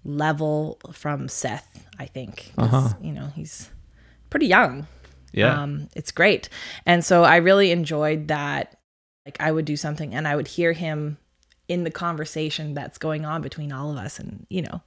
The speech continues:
Speaker 1: I really love that about his playing. It's really great. Um, that was my first time playing with Ardashir, I think.
Speaker 2: Mm-hmm.
Speaker 1: Um,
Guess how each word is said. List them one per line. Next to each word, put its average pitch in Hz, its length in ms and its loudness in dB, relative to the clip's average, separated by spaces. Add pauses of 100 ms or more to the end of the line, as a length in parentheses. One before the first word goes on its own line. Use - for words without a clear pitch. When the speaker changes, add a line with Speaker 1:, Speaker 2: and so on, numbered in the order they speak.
(280)
Speaker 1:
I - 60 -4
really 175 320 2
love 151 240 -2
that 147 160 -4
about 139 160 -8
his 135 100 -12
playing. 143 300 -14
It's 156 100 -20
really 165 160 -12
great. 143 260 -14 (460)
Um, 160 300 6
that 196 120 8
was 247 120 6
my 214 160 8
first - 720 0
time 381 340 4 (340)
playing 359 320 2
with 359 320 -2
Ardashir, 349 440 -2
I 339 40 2
think. 370 480 -4 (320)
Speaker 2:
Mm-hmm. 117 160 6
Speaker 1:
Um, 156 520 0